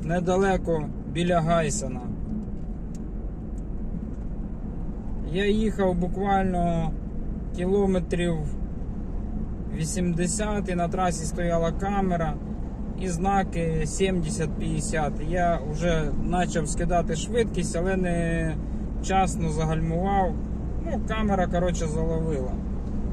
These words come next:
Такі то справи. По дорозі їхав, бачив,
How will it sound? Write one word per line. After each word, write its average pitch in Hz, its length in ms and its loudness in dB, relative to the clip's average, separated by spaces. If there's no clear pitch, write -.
Такі - 180 0
то 165 200 2
справи. 156 460 0
По 190 100 4
дорозі 233 400 4
їхав, 220 400 2
бачив, 202 540 4